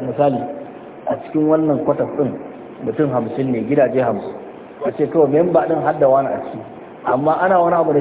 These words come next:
ci gaba bai ma san ana yau ba da shi ake ba. An wani abu na matsala ya zo duk ba a lissafawa da shi. Kawai dai da an tashi ana kirga shi ɗaya daga cikin mutanen da suke rayuwa a unguwan ne kawai. Amma shi bai da wani katabus. To kar ka zama haka.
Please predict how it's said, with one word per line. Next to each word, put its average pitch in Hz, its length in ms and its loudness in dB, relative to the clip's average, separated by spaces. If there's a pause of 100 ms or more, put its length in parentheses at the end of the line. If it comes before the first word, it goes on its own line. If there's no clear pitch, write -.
ci 175 60 0
gaba 156 260 4 (380)
bai 120 120 2
ma 127 200 4
san 139 100 0
ana 143 180 2
yau 127 140 6
ba 117 160 2
da 117 60 -2 (100)
shi 139 80 2
ake 139 260 4
ba. 101 100 -2 (500)
An 147 100 4
wani 185 180 6
abu 170 160 4
na 175 80 4
matsala 180 300 6
ya 170 80 6
zo 170 180 6
duk 175 220 4
ba 175 160 2
a 156 60 0
lissafawa 139 400 4
da 107 160 -2
shi. - 120 -4
Kawai 208 160 8
dai 196 100 6
da 180 100 4
an 175 100 2
tashi 180 220 2
ana 170 160 4
kirga 165 340 4
shi 147 80 0
ɗaya 151 140 6
daga 139 180 4
cikin - 220 -2
mutanen 135 340 4
da 131 80 -2
suke 127 260 -4 (220)
rayuwa 143 480 4
a 127 40 -2
unguwan 127 340 2
ne - 100 -2
kawai. 120 180 -2 (220)
Amma 160 240 4
shi 175 140 -2
bai 165 180 4
da 143 80 4
wani 165 200 6
katabus. 156 400 2 (840)
To 113 80 -6
kar 175 160 2
ka 170 100 2
zama 127 220 2
haka. 127 180 0